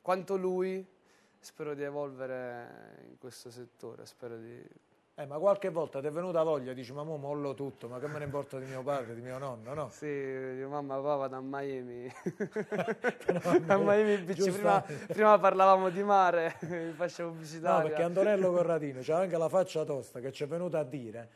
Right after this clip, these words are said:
Speaker 2: lo dico a Maria Antonietta Tortole, a Pino Somma, ci è venuto a dire che oggi ha fatto l'ultimo bagno, stamattina, tra i faraglioni di Vietri sul mare. Insomma, è veramente una cattiveria, Antonello, se me lo consenti, perché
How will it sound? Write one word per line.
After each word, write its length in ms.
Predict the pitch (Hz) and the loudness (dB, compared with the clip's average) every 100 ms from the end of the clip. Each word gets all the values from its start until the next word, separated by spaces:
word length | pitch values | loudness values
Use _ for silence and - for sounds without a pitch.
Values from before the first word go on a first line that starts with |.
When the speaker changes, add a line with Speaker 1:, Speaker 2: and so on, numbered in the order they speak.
| - | -20
Speaker 2:
lo 120 | 131 143 | -8 -4
dico 200 | 151 156 | 0 -2
a 40 | |
Maria 280 | 160 160 165 | 0 -2 0
Antonietta 440 | 160 185 180 156 | -2 -2 -2 -4
Tortole, 420 | 156 165 - 135 | -2 -4 -4 -4
a 80 | 135 | -4
Pino 280 | 165 170 156 | -4 -4 -4
Somma, 420 | 143 160 135 127 - _ _ | -2 -4 -4 -12 -16 _ _
ci 120 | - 151 | -10 -6
è 40 | |
venuto 280 | 175 196 170 | -4 0 0
a 60 | |
dire 220 | 156 147 131 | -2 -4 0
che 120 | 170 | 2
oggi 240 | 180 - | 2 0
ha 60 | 143 | -2
fatto 260 | 151 151 | -2 -2
l'ultimo 440 | 165 190 185 160 160 | -2 -2 -4 -6 -6
bagno, 580 | 143 143 113 107 104 98 - _ _ | -2 -2 -4 -12 -16 -18 -20 _ _
stamattina, 960 | - - 185 165 156 170 190 175 165 151 _ _ _ _ | -8 -2 -2 -2 -4 -4 -2 -2 -4 -6 _ _ _ _
tra 340 | 165 175 147 - | 2 2 2 -6
i 120 | 147 | -4
faraglioni 560 | 160 170 175 196 185 | 0 0 2 0 0
di 140 | 160 165 | -2 0
Vietri 380 | 185 175 151 139 | 0 0 -4 -6
sul 200 | 151 131 | -6 -6
mare. 460 | 120 104 98 104 165 123 _ - | -10 -12 -14 -16 -18 -20 _ -14
Insomma, 300 | 151 151 156 | -6 -6 -6
è 100 | 160 | 0
veramente 460 | 185 196 202 170 | 0 2 -2 -2
una 160 | 170 165 | -2 0
cattiveria, 640 | 165 156 156 135 113 117 | 2 0 -2 -4 -6 -8
Antonello, 460 | 143 147 139 117 107 | -6 -4 -4 -6 -12
se 140 | 117 139 | -12 -8
me 120 | 143 | -4
lo 120 | 139 | -4
consenti, 520 | 135 131 139 143 156 | -4 -6 -8 -10 -8
perché 720 | 131 147 160 147 - - - | -6 -6 -4 -4 -6 -20 -20